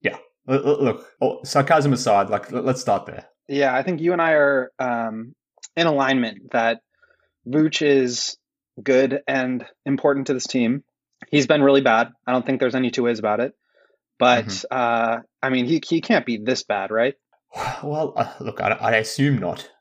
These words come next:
Speaker 1: I assume not. I, and I made this note yesterday that I was kind of uncomfortable with some, some of the, the, the noise that I did see around Vucevic, particularly the fact that this, that the Bulls essentially had three games in four nights, basically,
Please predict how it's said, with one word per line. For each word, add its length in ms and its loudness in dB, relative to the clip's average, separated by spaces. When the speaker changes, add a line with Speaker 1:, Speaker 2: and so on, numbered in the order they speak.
Speaker 1:
I 120 -4
assume 420 -2
not. 180 -4
I, 120 0
and 340 -2
I 60 -4
made 220 2
this 140 -2
note 220 0
yesterday 460 -2
that 240 -4
I 60 4
was 140 0
kind 180 2
of 80 -2
uncomfortable 720 -2
with 140 -8
some, 480 -4
some 220 -4
of 40 -4
the, 180 -6
the, 140 -4
the 160 -2
noise 300 0
that 120 0
I 60 2
did 200 -4
see 200 -2
around 300 -4
Vucevic, 680 -6
particularly 800 -4
the 60 -4
fact 320 -2
that 100 -6
this, 280 -12
that 120 -16
the 60 -2
Bulls 220 -2
essentially 380 -2
had 420 -2
three 320 0
games 380 -2
in 80 -6
four 300 -2
nights, 260 -2
basically, 560 -6